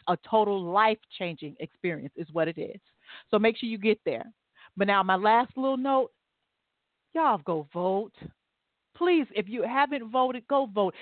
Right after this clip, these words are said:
If you know anybody near you, around you, close to you, go make them, tell them, "Listen, come on, you, we gotta vote." Our lives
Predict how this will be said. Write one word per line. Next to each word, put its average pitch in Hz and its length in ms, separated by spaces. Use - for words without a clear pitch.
If 190 160
you 208 60
know 262 240
anybody 240 480
near 226 320
you, 247 240
around 220 440
you, 233 100
close 240 340
to 233 60
you, 226 160
go 240 220
make 214 300
them, 196 200
tell 254 180
them, 196 160
"Listen, 214 340
come 240 220
on, 175 220
you, 190 160
we 220 100
gotta 185 200
vote." 190 360
Our 247 160
lives 202 520